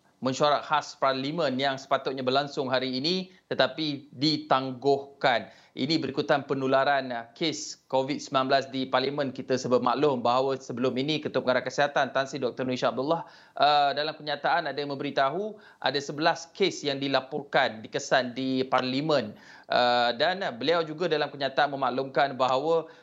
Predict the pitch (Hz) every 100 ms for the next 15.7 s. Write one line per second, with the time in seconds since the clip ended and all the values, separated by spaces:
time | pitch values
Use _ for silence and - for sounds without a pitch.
0 | _ 123 127 123 120 113 - - 151 180
1 | 160 143 151 147 - - - 127 - 151
2 | 165 151 143 139 151 135 - 196 185 -
3 | 143 151 180 156 131 131 139 147 202 180
4 | 185 - 131 135 131 147 120 127 131 147
5 | 156 139 120 127 123 127 131 127 123 143
6 | 151 127 123 123 - 123 123 143 135 123
7 | 131 160 196 - - - 143 143 135 139
8 | 147 - 139 139 131 131 135 135 131 123
9 | 135 - 143 127 120 135 139 165 - 127
10 | 135 143 147 131 131 135 143 131 - 135
11 | 131 117 131 123 127 120 131 123 - -
12 | - _ 110 135 170 214 214 _ - 120
13 | 120 131 127 147 165 135 131 139 147 170
14 | 165 147 139 143 147 147 151 151 151 147
15 | 131 127 - 156 180 180